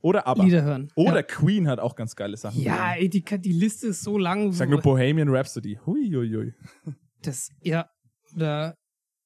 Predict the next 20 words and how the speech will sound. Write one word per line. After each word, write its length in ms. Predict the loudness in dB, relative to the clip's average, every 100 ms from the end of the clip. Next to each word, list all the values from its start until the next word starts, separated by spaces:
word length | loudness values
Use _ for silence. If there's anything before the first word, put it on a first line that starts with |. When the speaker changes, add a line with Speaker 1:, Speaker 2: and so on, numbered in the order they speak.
| _
Speaker 1:
Also 280 | -10 -8 -6
da 300 | -4 -2 0 -2
ist 500 | -6 -10 -16 -20 -20 _
einiges 540 | -2 0 2 2 0 -2
gewesen 440 | -4 -2 -2 -4
früher. 420 | -8 -8 -8 -8 -14 _ _ _ _ _ _ _ _ -16
Speaker 2:
Ja, 160 | -4 2
und 60 | 4
das 120 | 6
ist 100 | 6
einfach 240 | 6 4
so 120 | 4
ein, 240 | 6 6 4
so 120 | 4
ein 220 | 4 4 0
Lied, 400 | 2 6 6 4
das 160 | -2
sich 200 | -2 0
einfach 320 | 0 2 0
irgendwie 560 | -2 0 2 4 4 2